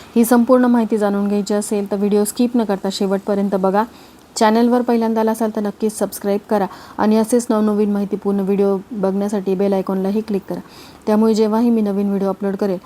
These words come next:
तेव्हा त्याचं नोटिफिकेशन सर्वात आधी तुम्हाला मिळेल आणि तुम्ही एक पण व्हिडिओ मिस करणार नाही. गुरु हेच सर्वस्व आहे. गुरुवरची निष्ठा हाच परमधर्म आहे,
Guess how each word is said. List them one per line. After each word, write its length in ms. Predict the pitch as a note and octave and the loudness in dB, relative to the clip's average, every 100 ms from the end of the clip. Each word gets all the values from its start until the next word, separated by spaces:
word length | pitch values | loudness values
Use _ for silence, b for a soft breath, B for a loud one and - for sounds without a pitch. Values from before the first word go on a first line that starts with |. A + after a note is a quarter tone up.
| B B G#3+ | B B -2
तेव्हा 200 | G#3+ G#3+ | 0 0
त्याचं 240 | G#3+ A3 | 0 -2
नोटिफिकेशन 680 | G#3 G3+ G#3+ G#3+ G3+ G3 F#3 | -2 -2 -2 -2 -2 -4 -4
सर्वात 460 | - G3+ G3+ G#3 | -2 2 2 0
आधी 160 | G#3 G#3 | -2 0
तुम्हाला 300 | G#3 G3+ G3 | 0 -2 -2
मिळेल 240 | G3 G3 | -2 -2
आणि 160 | G3+ G3 | -4 -4
तुम्ही 180 | G3 G3+ | -2 -2
एक 80 | G3+ G#3+ | -2 -2
पण 100 | G3+ | -2
व्हिडिओ 220 | F#3+ F#3+ | 0 0
मिस 180 | F#3 - | -2 -4
करणार 280 | F3+ F3 | -4 -2
नाही. 220 | E3+ F#3 - - - - _ _ B B G#3+ | -4 -4 -8 -14 -20 -20 _ _ B B 2
गुरु 240 | C4 C#4 | 6 6
हेच 280 | C4+ C#4 C#4 | 6 2 2
सर्वस्व 460 | A#3+ A3 A3+ A#3+ | 0 2 -2 0
आहे. 320 | A3+ A3 A3 G#3+ | -2 0 -2 0
गुरुवरची 540 | G#3+ G#3+ G#3+ G#3 G#3+ | 0 2 0 0 -2
निष्ठा 340 | G#3 G3+ A3 | -2 -2 -4
हाच 320 | F#3 G3+ G#3+ - | -4 -2 -4 -2
परमधर्म 580 | G#3 G3+ G3+ F#3+ F#3 | -2 -2 -2 -2 -2
आहे, 200 | F3+ F3 | -4 -6